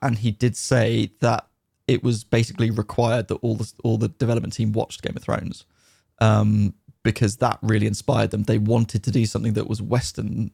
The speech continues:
in style, um, and they could see the popularity of Game of Thrones. Um, so there is a lot of that in it. I mean,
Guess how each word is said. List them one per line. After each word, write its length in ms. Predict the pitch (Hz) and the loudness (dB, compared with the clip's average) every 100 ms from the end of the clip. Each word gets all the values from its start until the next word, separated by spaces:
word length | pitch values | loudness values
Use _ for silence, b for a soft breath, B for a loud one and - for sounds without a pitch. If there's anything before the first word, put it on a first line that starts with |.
| _ _ | _ _
in 360 | 127 110 104 95 | 0 2 0 -4
style, 520 | - 123 104 135 170 _ b b b b b - | -4 -2 0 0 -2 _ b b b b b 4
um, 440 | 110 107 107 110 - - | 4 6 4 2 -2 0
and 320 | 110 110 107 | 2 4 2
they 180 | - 113 | 2 0
could 140 | 110 | 0
see 240 | - - 120 | -2 0 2
the 80 | 110 | 2
popularity 840 | 107 - 110 110 110 117 110 - - | 0 2 2 2 0 -2 -2 -2 0
of 300 | 113 107 - | 0 0 -2
Game 180 | 104 | -4
of 80 | 98 | -4
Thrones. 600 | - 131 127 131 131 - - b b b - | 0 2 4 4 2 -4 -20 b b b 2
Um, 380 | 110 107 107 107 | 4 4 4 0
so 220 | - 110 | 0 0
there 200 | 107 107 | 2 2
is 80 | 107 | 0
a 60 | |
lot 240 | 110 113 117 | 2 2 0
of 80 | |
that 180 | 107 113 | 0 0
in 120 | 110 | 0
it. 200 | 110 - - _ | 0 -2 -8 _
I 60 | - | 2
mean, 440 | 113 113 110 110 | 4 4 2 0